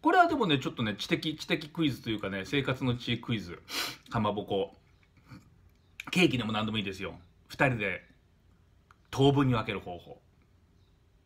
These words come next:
俺は答え一個知ってるのは、いい？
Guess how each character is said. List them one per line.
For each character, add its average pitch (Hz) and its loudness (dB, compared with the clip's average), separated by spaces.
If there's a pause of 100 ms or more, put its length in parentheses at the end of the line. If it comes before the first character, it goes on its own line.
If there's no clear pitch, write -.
(800)
俺 - 6
は 359 4 (500)
答 214 2
え 165 6
一 147 0
個 135 -4
知 - -4
っ - -16
て 131 0
る 110 0
の 104 -4
は、 104 -2 (1700)
い 131 -2
い？ 104 -8